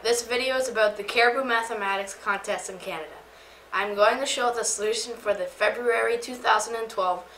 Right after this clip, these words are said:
Grade five six Contest, question thirteen, which also came up in the Grade seven eight Contest.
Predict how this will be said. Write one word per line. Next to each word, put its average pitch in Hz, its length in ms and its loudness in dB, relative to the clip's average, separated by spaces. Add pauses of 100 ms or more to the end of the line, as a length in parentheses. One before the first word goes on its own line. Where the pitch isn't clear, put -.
(240)
Grade 240 240 6
five 226 320 6
six 240 260 0
Contest, 196 640 -2 (260)
question 214 440 0
thirteen, 196 460 -6 (400)
which 185 200 -8
also 240 300 4
came 233 260 -2
up 208 260 2
in 196 100 -10
the 190 60 -8
Grade 202 360 0
seven 185 340 -6
eight 185 200 -12
Contest. - 640 -10